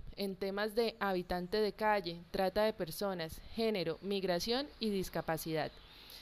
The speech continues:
Desde la Clínica Jurídica unap hemos realizado diferentes acciones que van desde las asesorías jurídicas en litigio de impacto, alianzas estratégicas, jornadas de concientización, campañas de información, brigadas de atención en diferentes municipios del departamento de Santander,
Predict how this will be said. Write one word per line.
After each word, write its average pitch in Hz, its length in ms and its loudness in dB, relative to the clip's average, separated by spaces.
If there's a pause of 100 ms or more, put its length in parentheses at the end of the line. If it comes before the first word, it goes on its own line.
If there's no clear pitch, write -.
(300)
Desde 233 320 6
la 226 140 4
Clínica 262 420 0
Jurídica 226 480 0
unap 220 380 0
hemos 247 240 2
realizado 214 480 2
diferentes 214 580 0
acciones 240 640 0
que 233 160 2
van 190 160 2
desde 214 260 2
las 202 200 2
asesorías 185 580 2
jurídicas 247 760 2
en 208 200 -2
litigio 190 380 0
de 233 60 4
impacto, 247 680 4
alianzas 190 560 0
estratégicas, 240 920 2 (480)
jornadas 208 500 2
de 240 140 4
concientización, 214 1120 0
campañas 202 600 -2
de 233 80 -2
información, 214 880 -2
brigadas 202 460 0
de 240 80 4
atención 247 640 0
en 233 100 0
diferentes 208 500 -2
municipios 196 520 -2
del 220 160 0
departamento 175 640 -4
de 214 100 0
Santander, 240 680 -2